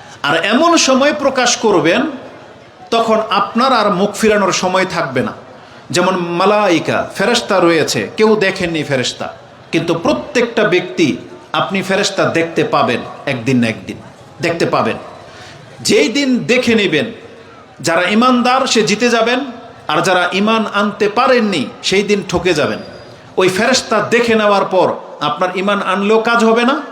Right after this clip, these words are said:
দুই রাকাত নামাজ পড়তে চাইলেও কাজ হবে না, কারণ এটা এমন একটা মঞ্জার, এমন একটা গায়েবের বিষয়, এটা আল্লাহ প্রত্যেককে দেখাবে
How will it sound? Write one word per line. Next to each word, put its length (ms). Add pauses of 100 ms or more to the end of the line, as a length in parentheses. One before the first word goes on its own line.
(500)
দুই 140
রাকাত 320
নামাজ 360
পড়তে 280
চাইলেও 360
কাজ 260
হবে 200
না, 80 (440)
কারণ 360 (380)
এটা 180
এমন 160
একটা 300
মঞ্জার, 520 (140)
এমন 220
একটা 280
গায়েবের 480
বিষয়, 400 (200)
এটা 200
আল্লাহ 360
প্রত্যেককে 540
দেখাবে 480